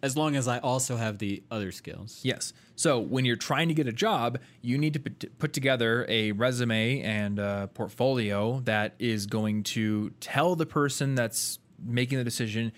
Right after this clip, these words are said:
Speaker 2: you have the requisite skills and experience to do the work, but it also has to get their attention. I think we've done episodes on study abroad. I'm not sure if you've been on them. I've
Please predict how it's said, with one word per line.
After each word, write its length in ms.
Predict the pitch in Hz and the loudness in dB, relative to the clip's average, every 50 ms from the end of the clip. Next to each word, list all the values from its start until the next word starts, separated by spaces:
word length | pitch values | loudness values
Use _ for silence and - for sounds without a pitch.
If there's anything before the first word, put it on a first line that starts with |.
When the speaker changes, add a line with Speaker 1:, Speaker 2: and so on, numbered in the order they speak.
| - - - - - _ _ _ - | -14 -20 -20 -20 -20 _ _ _ -12
Speaker 2:
you 260 | 101 92 95 120 139 | -8 -2 2 2 2
have 460 | 131 131 139 143 147 143 139 131 110 | 4 4 4 4 4 2 0 -4 -2
the 80 | 131 131 | -2 0
requisite 440 | 131 135 135 - - 131 127 110 - | 0 0 -2 -2 -4 -4 -4 -4 -6
skills 460 | - - - - 113 107 107 107 117 | -6 -6 -2 -2 0 0 0 -2 -2
and 80 | 110 | -4
experience 540 | 110 107 - - 113 104 101 101 104 113 - | -6 -6 -6 -6 -6 -4 -2 -2 -4 -6 -8
to 120 | - - 104 | -10 -8 -6
do 120 | 104 104 | -4 -4
the 100 | 98 101 | -4 -2
work, 380 | 98 110 113 107 104 104 - - - - - - _ _ _ _ | -2 0 0 0 0 -4 -6 -14 -20 -20 -20 -20 _ _ _ _
but 180 | 123 139 175 196 | 0 2 2 2
it 120 | 196 - | 2 0
also 320 | - 165 208 254 254 - 202 | 0 0 2 2 0 0 -2
has 280 | 151 - 185 196 202 - | -2 0 -2 -2 -2 -4
to 100 | - 123 | -6 -8
get 240 | 123 - 151 170 - | -6 -6 -6 -6 -4
their 140 | 135 110 | -4 -4
attention. 480 | 104 110 - - 160 175 170 - - - - _ - - - - - _ _ _ _ - - - - - - - - _ _ _ - - | -4 -6 -4 -2 -2 -2 -2 -2 -6 -12 -16 _ -20 -20 -20 -20 -20 _ _ _ _ -20 -20 -20 -20 -20 -20 -20 -20 _ _ _ -14 -6
I 60 | - 139 | 0 2
think 160 | 160 175 180 | 4 6 6
we've 100 | 185 151 | 4 4
done 180 | 135 147 135 | 4 2 2
episodes 540 | 135 131 131 131 - 135 123 117 120 120 - - | 2 2 0 0 2 2 2 2 0 -2 -6 -4
on 480 | - 113 113 110 110 107 107 107 - - | -2 -2 0 0 0 0 -2 -2 -4 -6
study 300 | - - - 143 123 120 | -8 -4 -2 -2 0 0
abroad. 560 | 110 107 110 123 123 120 92 78 78 73 127 - - | 0 0 0 2 2 2 0 -2 -6 -8 -10 -10 -4
I'm 100 | - 135 | -2 0
not 140 | 143 143 131 | 0 0 0
sure 100 | - 135 | -2 -4
if 60 | 117 113 | -2 -2
you've 140 | 113 104 | -4 -2
been 140 | 107 107 98 | -2 -4 -4
on 100 | 95 92 | -4 -4
them. 240 | 98 104 107 - - - - | -6 -6 -8 -10 -12 -6 -6
I've 140 | 110 107 | -6 -6